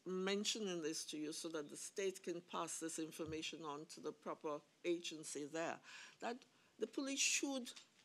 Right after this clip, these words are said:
ask for assistance from sex workers, not harass them and criminalize them, but to help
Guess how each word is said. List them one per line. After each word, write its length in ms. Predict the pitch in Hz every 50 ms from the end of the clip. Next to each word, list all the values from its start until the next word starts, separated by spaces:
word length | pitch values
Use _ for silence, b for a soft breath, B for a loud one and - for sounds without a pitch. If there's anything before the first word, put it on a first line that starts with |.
| - - - - - - - -
ask 340 | 220 226 254 254 254 - -
for 160 | - - 254 - -
assistance 840 | 240 - - 262 269 - - - - 160 123 - 214 - - - b b b b
from 520 | - - - - 311 330 392 381 311 226 202
sex 400 | - - - 170 143 - - -
workers, 480 | - 135 143 139 - 180 - - - B B B B B B
not 340 | 185 185 208 233 269 415 - - -
harass 560 | 214 180 160 170 208 - - - - - -
them 360 | - 117 92 80 101 185 254 254
and 180 | 175 165 165 175
criminalize 760 | - - 226 349 359 285 214 151 117 73 73 78 - - -
them, 220 | - 101 - 277 B B B B B B -
but 140 | 208 202
to 120 | - 254 247
help 400 | - - 294 233 233 226 233